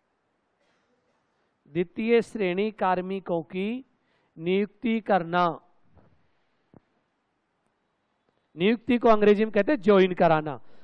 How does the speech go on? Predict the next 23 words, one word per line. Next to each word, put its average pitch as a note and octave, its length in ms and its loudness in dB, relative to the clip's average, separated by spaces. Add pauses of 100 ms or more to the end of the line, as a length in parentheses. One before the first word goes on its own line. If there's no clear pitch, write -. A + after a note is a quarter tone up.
अब E3+ 80 -4
सेकंड A3 340 0
ग्रेड B3 200 6
में B3 120 0
कौन B3+ 200 6
होता A#3 220 4
है? F3+ 80 6
सेकंड F3 360 -4
ग्रेड F#3+ 220 2
का G3+ 100 4
अध्यापक, A#3+ 480 0 (480)
सेकंड G#3 340 0
ग्रेड F#3+ 240 4
का F3 160 2
पीटीआई, A3 600 2 (240)
सेकंड G#3 380 -2
ग्रेड F#3 220 2
का F#3 180 2
बाबू, F3+ 360 2 (380)
सेकंड G#3+ 340 0
ग्रेड F#3+ 260 2
का F#3 140 4
लाइब्रेरियन, A3 760 4